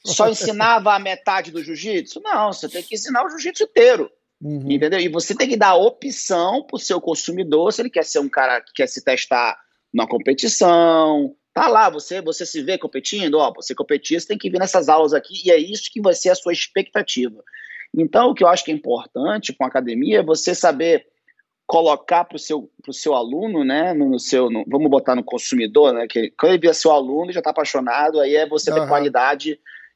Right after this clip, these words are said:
Speaker 1: de desenvolvimento de procedimento. É você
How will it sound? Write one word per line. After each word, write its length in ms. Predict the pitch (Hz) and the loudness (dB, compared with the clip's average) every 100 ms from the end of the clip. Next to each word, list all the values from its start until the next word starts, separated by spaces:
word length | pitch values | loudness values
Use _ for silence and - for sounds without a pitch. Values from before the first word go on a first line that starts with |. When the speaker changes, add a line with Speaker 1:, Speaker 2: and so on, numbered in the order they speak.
| - | -4
Speaker 1:
de 80 | |
desenvolvimento 600 | 131 147 151 143 147 143 143 | 0 2 2 2 2 0 0
de 60 | |
procedimento. 680 | 143 147 156 170 127 110 107 - - - _ _ - | 0 -2 0 0 0 -2 -8 -16 -18 -20 _ _ 0
É 120 | 170 | 2
você 520 | 208 247 - 262 285 | 4 2 4 2 2